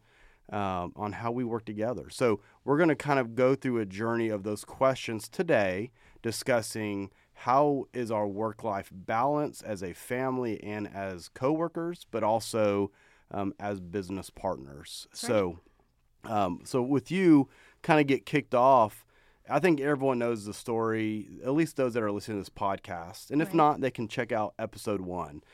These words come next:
Speaker 1: But how Jeb and I got started.
Speaker 2: Right.
Speaker 1: But let me pass it over to you. How did you get involved with Tumbleweed Textiles and specifically being a partner with Jeb and I?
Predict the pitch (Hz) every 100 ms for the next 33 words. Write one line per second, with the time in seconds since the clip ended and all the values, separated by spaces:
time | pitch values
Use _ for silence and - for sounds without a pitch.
0 | - - 110 120 110 104 - 123 123 107
1 | 101 117 113 110 101 92 85 - 90 87
2 | 76 69 - _ 214 - _ _ _ _
3 | _ _ - 117 139 139 131 117 123 104
4 | 92 95 101 85 82 82 - - - 139
5 | 185 170 127 120 123 123 107 101 98 98
6 | 98 98 95 82 - _ - - 104 98
7 | 92 - 95 - 98 95 95 92 - 104
8 | 92 - 101 92 104 101 95 95 92 85
9 | _ _ _ 113 110 98 - 117 101 95
10 | 82 90 78 76 -